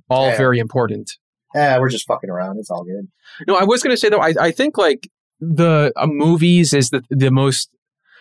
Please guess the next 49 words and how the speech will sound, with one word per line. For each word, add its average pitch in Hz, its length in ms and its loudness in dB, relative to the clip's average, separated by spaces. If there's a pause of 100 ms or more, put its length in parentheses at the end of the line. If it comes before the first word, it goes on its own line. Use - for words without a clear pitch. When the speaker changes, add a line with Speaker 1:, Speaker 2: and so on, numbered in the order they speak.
(160)
Speaker 1:
'cause, 170 120 0
like, 175 100 0
Speaker 2:
Mm-hmm. - 100 -6
Speaker 1:
out 151 140 2
of 147 80 0
any 160 140 2
kind 160 140 0
of 135 80 2
media 127 400 2
or 123 200 2
most 120 320 0
media, 127 320 2
it's 127 200 -2
like 131 200 -2 (160)
Speaker 2:
Right. 117 200 -2
Speaker 1:
a 135 60 0
movie, 151 480 0 (440)
there's 151 320 -2
many 139 420 2
of 127 220 -2
them, 147 320 0 (320)
and 143 140 0
you 156 80 0
can 156 180 -4
get 131 240 -2
through 151 160 0
a 127 40 2
movie 127 320 2
faster 120 440 -4
than 120 120 0
you 120 100 0
can 117 280 0
a 104 60 -2
T 170 220 0
V 160 140 2
show 151 680 0
or 113 200 -2
a 90 60 -4
book 165 520 0 (100)
or 117 280 0 (240)
a 127 60 -2
video 143 280 2
game, 143 300 2
at 120 80 2
least 123 240 0
most 120 360 0
of 123 80 0
those 120 220 2
things. 123 420 0